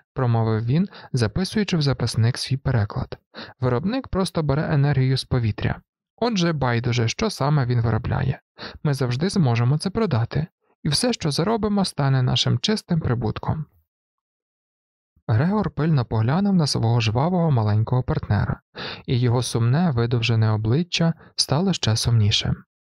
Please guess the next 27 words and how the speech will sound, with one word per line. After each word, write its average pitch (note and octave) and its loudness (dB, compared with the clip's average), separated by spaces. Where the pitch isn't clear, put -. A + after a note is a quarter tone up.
«Арнольде», A2 0
вимовив B2 0
він, - -2
«я G3+ -2
хотів G3+ -2
би E3 0
дещо E3+ 0
тобі D3 -2
нагадати. C3 0
По-перше, A2+ -2
ти A#2+ 0
хімік, G2 0
я G#2 0
еколог, G#2+ -2
і D3 0
ми C#3 2
нічого E3+ 0
не D#3+ 2
тямимо A2+ 2
в B2+ 2
машинах, A#2+ 0
тим C#3 0
більше F#3+ 0
в D#3 -6
складних B2 0
інопланетних A#2 0
машинах». A2 0